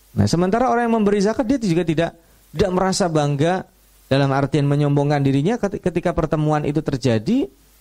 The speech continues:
dia juga tidak tahu mana yang memberi, mana yang diberi, kecuali hanya yang bersangkutan saja. Nah, itu makna karimun, ghaniyun, hamidun,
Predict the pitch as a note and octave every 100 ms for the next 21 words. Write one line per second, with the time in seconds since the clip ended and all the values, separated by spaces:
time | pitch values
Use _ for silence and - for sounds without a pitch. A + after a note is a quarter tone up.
0 | - B3+ G3+ F3+ E3 D3+ C#3+ B3 A3 C#3+
1 | C#3+ C#3+ C#3 B2+ A#2+ A#2 G#2+ E3 A#3 E3
2 | C3 A#2+ A2+ B2 G3+ D3+ B2+ C3 C3+ B2
3 | A#2 A2+ - A2 A#2+ A2+ A2 C3+ G#2 G2+
4 | - _ _ _ _ _ A#2+ A#2 E3 A3+
5 | D#3+ C3 E3 C4 D#4+ _ _ _ _ _
6 | C3+ B2 C3+ B2 G#2+ F#2+ G2+ - - A#2
7 | B2 C3+ D#3 F#3+ G3+ - - - C#3+ D3+
8 | C#3+ B2 G#2+